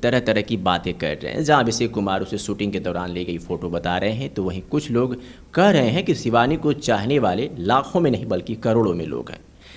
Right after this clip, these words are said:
शिवानी कुमारी कहीं भी जाती है तो उनके जो फैन हैं सेल्फी लेने के लिए बेताब हो जाते हैं।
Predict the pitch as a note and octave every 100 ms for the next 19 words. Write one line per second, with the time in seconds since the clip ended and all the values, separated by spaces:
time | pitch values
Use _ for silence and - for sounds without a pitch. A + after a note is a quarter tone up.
0 | - - - B2+ D#3+ G#3+ G#3 F#3 F3+ F#3
1 | F#3 C#3+ G3 C#3 G#2+ G2 G2 G#2+ C3+ E3
2 | B2 G#2+ G#2 G2 E2 E2+ - - F3+ F#3+
3 | F3+ - - D3+ D#3+ A2 F2+ F2 F#2 A#2+
4 | G2+ A2 A#2+ D2+ E2+ D#2 D2 - G#1+